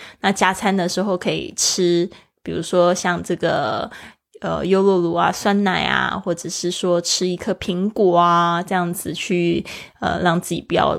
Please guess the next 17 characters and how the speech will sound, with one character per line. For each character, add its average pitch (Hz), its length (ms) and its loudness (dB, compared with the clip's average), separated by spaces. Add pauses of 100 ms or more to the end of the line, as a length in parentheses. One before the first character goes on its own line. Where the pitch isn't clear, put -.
过 180 160 4
度 165 200 -6
饥 160 380 -2
饿， - 160 -2
血 - 220 -2
糖 - 240 -4
不 - 80 -2
要 156 100 2
太 - 200 -2
低 - 340 -8
哈。 202 240 -4 (460)
好 208 180 2
的， 226 220 6
接 294 180 -2
下 330 220 2
来 285 180 2
是 262 400 2